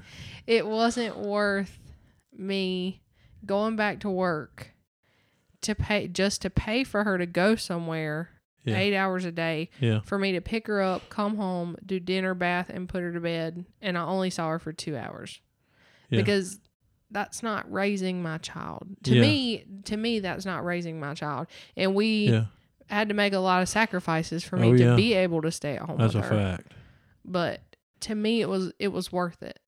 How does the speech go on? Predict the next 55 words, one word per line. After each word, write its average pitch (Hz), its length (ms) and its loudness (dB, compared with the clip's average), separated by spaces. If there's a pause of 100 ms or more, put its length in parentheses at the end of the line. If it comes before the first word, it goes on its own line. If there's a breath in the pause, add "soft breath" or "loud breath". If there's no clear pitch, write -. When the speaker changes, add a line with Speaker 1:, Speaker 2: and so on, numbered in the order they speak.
(180)
Speaker 2:
Yeah. 117 340 2
Speaker 1:
And 196 120 2
I 208 100 2
know 208 240 2
that 170 220 -2 (100)
Speaker 2:
And 147 180 6
there 170 80 8
Speaker 1:
people 185 120 6
Speaker 2:
are 180 100 8
some 160 360 4
people 160 400 2
who 127 160 4
just 127 460 0
simply 135 420 0
do 123 300 4
not 120 380 4
have 117 260 0
that 110 240 -2
option. 123 640 -2
Speaker 1:
Yeah. 240 280 -2
Speaker 2:
And 127 200 6
we 151 160 6
do 131 360 4
not 120 520 2
hate 113 420 -2 (180)
those 113 280 -2
people. 107 240 -2
Speaker 1:
No. 285 200 -2
Speaker 2:
I 143 120 2
mean, 123 340 4
I'm 135 180 6
just 127 160 2
saying, 123 360 4 (420 soft breath)
you 156 80 2
know, 139 80 8
we 147 140 6
talk 139 240 4
about 120 240 4
it 107 60 -2
like 110 140 0
we 120 140 4
had 117 140 6
to 110 40 0
make 113 160 0
those 113 140 -2
sacrifices 113 540 0
so 123 100 4
that 113 80 2
we 113 100 0
could 101 140 -2
have 117 180 2
that 110 160 0
because 110 280 -2
it's 107 160 -6
better. 113 440 -4